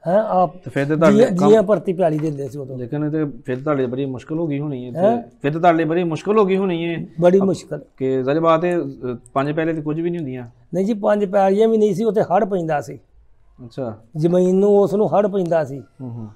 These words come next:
Speaker 1: ਉਹਦੇ ਵਿੱਚ ਇਸ ਤਰ੍ਹਾਂ ਵੀ ਗਈ, ਕਈ ਵਾਰ ਐਨਾ ਨਾ ਪਾਣੀ ਵੀ ਆ ਜਾਂਦਾ ਸੀ, ਜਵਾਰ ਡੁੱਬ ਜਾਂਦੀ ਸੀ,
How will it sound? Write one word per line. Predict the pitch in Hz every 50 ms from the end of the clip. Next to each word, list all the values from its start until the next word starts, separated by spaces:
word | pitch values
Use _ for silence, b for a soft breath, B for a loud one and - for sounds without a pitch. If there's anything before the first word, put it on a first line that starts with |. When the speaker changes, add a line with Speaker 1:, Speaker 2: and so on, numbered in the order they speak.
| _ _ -
Speaker 1:
ਉਹਦੇ | 190 208 214 214 226 220
ਵਿੱਚ | 214 214 202 165 208
ਇਸ | 208 208 190 -
ਤਰ੍ਹਾਂ | - 202 208 208 208
ਵੀ | 190 220 226
ਗਈ, | 185 170 190 190 196 202
ਕਈ | 190 202 196 196 202
ਵਾਰ | 196 208 208
ਐਨਾ | 208 220 - 185 190 190 185 190
ਨਾ | 190 202 196
ਪਾਣੀ | 185 190 190 180 180
ਵੀ | 180 180 180
ਆ | 170 156
ਜਾਂਦਾ | 147 151 147 139 143 143 135
ਸੀ, | - - 120 - - - - - _ _ _ _ _ _ _ - - - - 156
ਜਵਾਰ | 165 175 180 180 185 185
ਡੁੱਬ | 175 156 202 214 208
ਜਾਂਦੀ | 208 196 190 175 151 156 143
ਸੀ, | - - 135 123